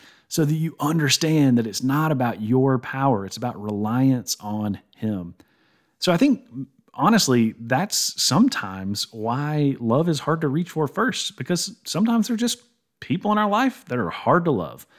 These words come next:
And that could look like a whole multitude of things. But I think a lot of it, especially nowadays, centers around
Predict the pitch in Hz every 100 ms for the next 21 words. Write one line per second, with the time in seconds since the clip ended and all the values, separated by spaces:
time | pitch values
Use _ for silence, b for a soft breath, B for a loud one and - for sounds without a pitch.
0 | b b b b 120 151 185 151 160 139
1 | 127 - - 101 90 98 156 170 165 165
2 | - 139 127 123 113 117 110 101 - 127
3 | 98 92 107 - b b b - 117 110
4 | 170 151 - _ _ 120 117 151 233 131
5 | 117 - - - 226 147 113 98 147 151
6 | 101 95 95 - - 156 151 120 113 104
7 | 98